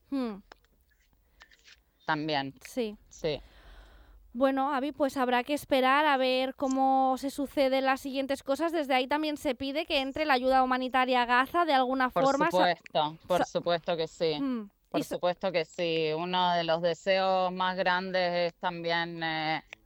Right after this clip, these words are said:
Speaker 2: el bienestar del pueblo
Speaker 1: Mm.
Speaker 2: palestino, la reconstrucción de,
Speaker 1: Mm.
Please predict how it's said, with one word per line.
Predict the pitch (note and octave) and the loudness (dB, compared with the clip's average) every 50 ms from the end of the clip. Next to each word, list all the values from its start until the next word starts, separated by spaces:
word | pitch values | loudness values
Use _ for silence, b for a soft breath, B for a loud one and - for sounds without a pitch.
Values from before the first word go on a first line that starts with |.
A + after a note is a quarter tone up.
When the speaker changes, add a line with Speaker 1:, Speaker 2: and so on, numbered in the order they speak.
| _ - | _ -2
Speaker 2:
el | F3 F#3 F3+ | 0 0 0
bienestar | E3+ F#3+ F#3 F3+ F3 E3+ - _ - G3 G3 G3 F#3+ | 2 2 2 2 2 0 -2 _ 2 2 2 2 0
del | G3 F#3+ D#3 | -4 -4 -2
pueblo | - F#3+ F#3+ G3 F#3+ F#3+ | 0 2 2 4 2 2
Speaker 1:
Mm. | |
Speaker 2:
palestino, | - F#3 A#3+ A3+ G#3+ G#3 G3 F#3+ F#3+ F#3+ F#3+ F#3+ F#3+ F#3+ F#3+ F#3+ F#3+ F#3 F#3 F#3 F#3 | 2 0 0 0 -2 -4 -6 -4 -4 -4 -4 -4 -4 -2 -2 0 0 0 0 0 2
la | F3 E3+ D#3+ | 2 2 2
reconstrucción | - E3 E3 - E3+ E3 - - E3+ E3 D3+ - - - - F#3+ F#3 F3+ F3+ F3+ F3+ F3+ F#3 F3+ F3+ F3+ F3+ | 2 -2 -4 -4 -6 -6 -6 -8 -10 -10 -10 -12 -14 -8 -4 -2 0 0 0 0 -2 -2 -4 -4 -6 -8 -6
de, | F3 F3 E3+ E3 E3 E3 D#3+ D#3+ D#3+ D#3+ D#3 D3+ D3+ - _ _ _ _ _ _ - | -6 -4 -4 -4 -4 -4 -6 -6 -6 -6 -6 -8 -10 -12 _ _ _ _ _ _ -10
Speaker 1:
Mm. | - B3+ A#3+ A3+ G#3+ G#3 | -6 -6 -6 -6 -8 -10